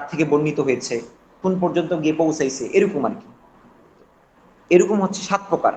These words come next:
হাদিসের সনদ ও বর্ণনার পদ্ধতি অনুযায়ী হচ্ছে হাদিস সাত প্রকার। প্রথম যে প্রকার সেটা হচ্ছে হাদিসুল মুত্তাসিল। মুত্তাসিল হাদিস কাকে বলা হয়? যেই হাদিসের সনদ রাসূল সাল্লাল্লাহু আলাইহি ওয়াসাল্লাম পর্যন্ত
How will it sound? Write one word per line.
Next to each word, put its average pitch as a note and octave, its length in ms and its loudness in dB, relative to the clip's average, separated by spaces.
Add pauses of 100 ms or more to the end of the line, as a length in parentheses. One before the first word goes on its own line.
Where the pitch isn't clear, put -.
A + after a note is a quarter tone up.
(100)
হাদিসের C#3+ 280 -10
সনদ E3 400 2
ও D#3 80 4
বর্ণনার D#3+ 520 2
পদ্ধতি D3+ 360 -4
অনুযায়ী F#3+ 280 2
হচ্ছে F#3 220 -4
হাদিস D3 300 -6
সাত D3 180 0
প্রকার। A2+ 180 2 (420)
প্রথম A3 320 2
যে G#3+ 120 2
প্রকার F3+ 240 0
সেটা F#3 240 0
হচ্ছে F#3+ 440 0 (300)
হাদিসুল F#3 420 0
মুত্তাসিল। E3 640 0 (580)
মুত্তাসিল A3 440 0
হাদিস G#3 280 -2
কাকে G#3 220 0
বলা G3+ 160 4
হয়? B3 160 4 (440)
যেই G3+ 220 -2
হাদিসের G3 400 -2
সনদ G3 340 4 (380)
রাসূল D#3 300 0
সাল্লাল্লাহু G3 500 4
আলাইহি F3+ 180 2
ওয়াসাল্লাম F#3 420 0
পর্যন্ত F#3 400 -2